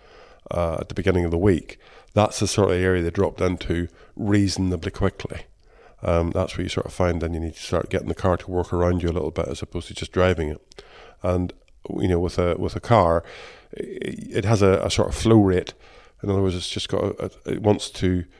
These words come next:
do a lap time because you have to give it its head, you have to let it, let it do itself. You can't, you can't sort of hold it back. Yes, obviously you can go slower,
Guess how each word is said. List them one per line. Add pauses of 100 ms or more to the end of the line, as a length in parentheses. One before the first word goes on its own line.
(140)
do
a
lap
time (360)
because (100)
you
have
to
give
it
its
head,
you
have
to
let
it, (120)
let
it
do
itself.
You
can't, (380)
you
can't
sort
of
hold
it
back.
Yes,
obviously
you
can
go
slower,